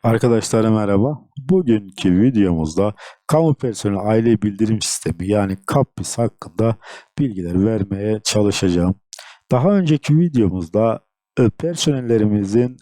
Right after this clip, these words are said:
e, E-Devlet üzerinden aile yardım, e, ödeneği ve asgari geçim indirimi için nasıl bir bildirim, e, yapması gerektiği ve bu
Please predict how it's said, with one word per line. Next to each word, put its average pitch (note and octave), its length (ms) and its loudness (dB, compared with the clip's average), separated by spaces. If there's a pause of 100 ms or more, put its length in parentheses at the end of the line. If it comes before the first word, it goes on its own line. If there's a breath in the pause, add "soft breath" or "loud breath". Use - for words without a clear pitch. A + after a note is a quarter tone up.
(120)
e, G#2+ 400 2
E-Devlet B2 600 0
üzerinden G#2 500 0 (360 loud breath)
aile C3 300 2
yardım, B2+ 560 2
e, A#2 40 -4 (340)
ödeneği G2 420 0
ve G2+ 60 2
asgari G2+ 460 -2
geçim A2+ 360 0
indirimi E2 580 -10
için G#2 340 -2 (360 loud breath)
nasıl D3 380 2
bir A#2 160 0 (100)
bildirim, A2 540 0
e, G2 520 0 (680)
yapması G#2 560 -2
gerektiği F#2+ 560 0 (420 loud breath)
ve C3+ 160 2
bu C#3+ 60 2